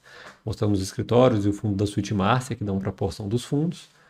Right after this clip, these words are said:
Aqui a imagem geral da sala, vista da sala de jantar, e aqui um detalhe da escada Santos Dumont, tá vendo? Então, um armário mesmo em marcenaria,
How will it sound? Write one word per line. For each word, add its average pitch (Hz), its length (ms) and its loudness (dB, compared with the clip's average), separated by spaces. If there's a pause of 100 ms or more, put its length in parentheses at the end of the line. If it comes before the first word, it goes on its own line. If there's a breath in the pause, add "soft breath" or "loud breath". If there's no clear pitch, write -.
(520 soft breath)
Aqui 123 260 0
a 113 40 6
imagem 104 400 4
geral 101 280 2
da 117 120 2
sala, 156 420 4
vista 117 260 -2
da 110 80 -4
sala 104 220 -4
de 107 80 -4
jantar, 147 420 2
e 165 60 2
aqui 156 260 0
um 156 120 2
detalhe 151 340 4
da 131 160 2
escada 135 520 2
Santos 131 280 0
Dumont, 127 380 4
tá - 120 -2
vendo? 127 280 0
Então, 123 200 -4
um 131 320 0
armário 113 320 0
mesmo 117 260 4
em 110 40 2
marcenaria, 120 600 2